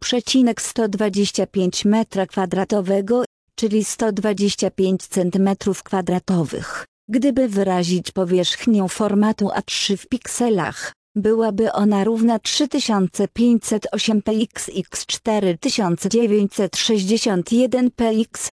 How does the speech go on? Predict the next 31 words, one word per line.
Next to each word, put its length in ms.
natomiast 680
w 120
punktach 540
wynosi 480
osiemset 680
czterdzieści 840
jeden 440
przecinek 680
dziewięć 440
p 260
t 140
x 260
tysiąc 400
sto 300
dziewięćdziesiąt 760
przecinek 600
sześć 520
p 180
t. 160
Warto 440
zwrócić 580
uwagę, 580
że 160
szerokość 840
formatu 640
A 100
trzy 380
odpowiada 760
długości 720
formatu 560
A 120